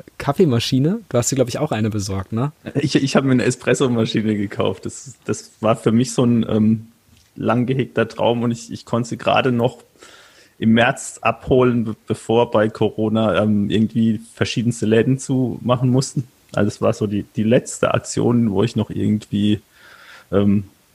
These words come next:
Speaker 2: mal was einkaufen war, was, was keine Lebensmittel waren.
Speaker 1: Ja.
Speaker 2: Und seitdem mache ich hier halt, äh,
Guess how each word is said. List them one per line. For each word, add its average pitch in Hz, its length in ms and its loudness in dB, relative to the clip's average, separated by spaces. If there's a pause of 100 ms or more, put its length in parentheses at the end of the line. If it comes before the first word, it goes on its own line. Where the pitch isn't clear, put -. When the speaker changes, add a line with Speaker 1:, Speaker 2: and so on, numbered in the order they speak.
(920)
Speaker 2:
mal 110 220 4
was 107 160 0
einkaufen 113 540 0
war, 110 200 0
was, - 240 -8
was 104 180 -6
keine 113 300 0
Lebensmittel 123 580 -4
waren. 123 220 -6 (460)
Speaker 1:
Ja. 120 180 -2 (340)
Speaker 2:
Und 113 180 2
seitdem 110 400 2
mache 113 200 2
ich 110 80 -4
hier 104 180 0
halt, 104 240 -4
äh, 107 240 -4